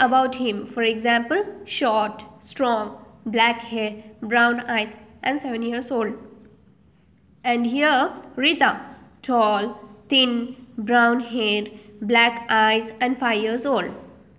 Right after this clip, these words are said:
For example, "My name is Michael. I am short and strong. I have black hair and brown eyes and I am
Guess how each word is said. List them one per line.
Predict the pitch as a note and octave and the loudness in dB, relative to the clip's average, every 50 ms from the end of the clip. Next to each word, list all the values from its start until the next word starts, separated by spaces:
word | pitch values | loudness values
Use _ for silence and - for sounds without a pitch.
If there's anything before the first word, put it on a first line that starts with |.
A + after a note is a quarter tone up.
| _ _ | _ _
For | D#4 | -6
example, | D4+ D4+ C#4 B3 C#4+ C#4+ D4 D4 C#4+ C#4+ C#4+ D#4 F#4 - - - - - - - - | -4 -4 -4 -2 0 0 0 0 0 -2 -4 -4 -4 -6 -8 -12 -16 -20 -20 -14 -6
"My | - C#4+ D4+ D#4+ F4 F#4 | -2 2 2 4 4 2
name | E4 D4+ C4 C4 | 2 0 0 0
is | C4+ C#4+ D#4 - | -2 -2 -2 -2
Michael. | C#4+ C4 A3+ G3 F#3+ - - - B3+ A#3+ A3+ G3 F3 - - - | 0 0 2 0 0 -2 -4 -2 0 0 0 0 -4 -6 -10 -6
I | - G#3 G#3 | -2 0 0
am | G#3 G#3 A3 A#3 | 0 0 -4 -6
short | - - - C4 B3 B3 B3+ C#4 - - - - - - - - _ _ _ _ _ _ _ _ _ _ _ _ _ _ _ _ _ _ - _ _ _ | -8 -8 -6 -2 0 2 2 2 0 -2 -6 -14 -18 -20 -20 -20 _ _ _ _ _ _ _ _ _ _ _ _ _ _ _ _ _ _ -20 _ _ _
and | - A#3 B3 C4+ C4+ | -4 -2 -2 -2 -4
strong. | - - - D#4 E4 D#4+ D4 B3 G3+ F#3+ - - - - - - - - - - _ _ _ _ _ _ _ _ _ _ | -6 -6 -4 0 2 2 2 2 0 -4 -8 -12 -16 -18 -20 -20 -20 -20 -20 -20 _ _ _ _ _ _ _ _ _ _
I | - C4 D4+ F#4+ | -4 -2 0 0
have | F#4+ E4 C4+ C4+ C4 B3 C4+ C#4 C4 A#3+ | -2 -4 -4 0 0 0 0 0 -2 -2
black | G#3 A3+ G#3 G#3 G#3 G#3 - | 0 2 2 2 0 -2 -6
hair | - A#3 B3+ A#3 A#3 A3 G3+ F#3 F#3+ - - - - - - | -6 -2 0 2 2 2 2 0 -2 -6 -12 -18 -20 -10 -4
and | - A#3+ D4 G4 G4+ - - - | -2 0 0 0 0 -2 -6 -6
brown | G3+ A3 A3+ A3 A3 A3 A3 A3 - | -2 0 2 2 2 0 -2 -2 2
eyes | B3 B3 A#3+ A#3+ A3+ G#3 F#3+ F3+ - - - - - - - - - _ _ | 6 6 8 8 6 4 2 -2 -6 -10 -14 -18 -20 -20 -20 -20 -20 _ _
and | G#3 G#3+ - - - - | -8 -8 -8 -8 -4 -2
I | A3+ A3 G#3 G3 - - - | 0 0 0 0 -4 -4 -4
am | G3+ G3+ G#3 A3 C4+ G#4 | -2 0 2 2 2 2